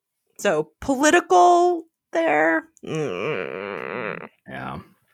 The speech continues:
Speaker 1: He also finds in this moment that his hospital rehabilitation from the, his prison rehabilitation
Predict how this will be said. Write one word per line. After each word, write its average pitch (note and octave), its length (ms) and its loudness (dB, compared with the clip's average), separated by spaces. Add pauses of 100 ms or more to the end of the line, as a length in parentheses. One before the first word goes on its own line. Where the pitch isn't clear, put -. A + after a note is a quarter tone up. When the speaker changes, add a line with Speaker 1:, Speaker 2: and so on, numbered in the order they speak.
(160)
Speaker 1:
He A#3+ 160 -2
also D4 340 4
finds A3+ 400 2
in F#3+ 120 -2
this F#3 180 -4
moment E3+ 320 0
that D#3+ 120 0
his G3 180 0
hospital D#4 600 2
rehabilitation E4+ 800 -2
from G3+ 220 0
the, E3+ 100 0 (140)
his G3 160 4
prison G3+ 420 2
rehabilitation D3 840 -2